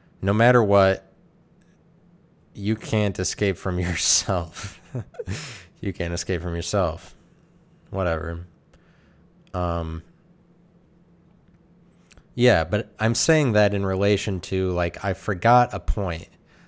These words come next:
that I was going to say, and maybe I'll leave it in just because you're just to be, 'cause that's what people find interesting. Like, it's not like people think that, people wouldn't think it was more,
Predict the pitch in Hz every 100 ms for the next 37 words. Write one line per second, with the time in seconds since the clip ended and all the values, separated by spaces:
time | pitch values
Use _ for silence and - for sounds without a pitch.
0 | _ 87 87 - 85 82 - 82 85 95
1 | 90 85 - 95 101 107 95 92 87 85
2 | 87 85 - - - _ _ - - _
3 | _ _ _ 92 - 90 85 85 82 80
4 | - - - - _ - 92 90 87 82
5 | 87 _ - _ - 127 131 135 131 117
6 | 120 107 - 98 101 90 82 - - -
7 | - _ _ _ _ _ _ _ _ 104
8 | 104 98 - - 107 147 143 117 123 120
9 | 104 87 - _ _ _ - - - 98
10 | 95 - 82 82 80 80 - _ _ _
11 | _ _ _ _ _ _ _ _ _ _
12 | _ _ _ - 131 139 123 - 120 104
13 | 101 90 90 87 95 95 92